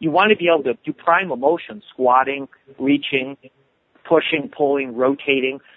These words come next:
You don't want to be on a machine all day long. I mean, that's why treadmills, eh,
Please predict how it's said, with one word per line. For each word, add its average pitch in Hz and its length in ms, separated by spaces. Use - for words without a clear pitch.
You 190 100
don't 339 140
want 233 140
to 165 40
be 170 80
on 185 140
a 127 60
machine 240 400
all - 180
day 95 140
long. 98 320
I 135 60
mean, 139 180
that's 196 200
why 208 120
treadmills, 143 500
eh, - 320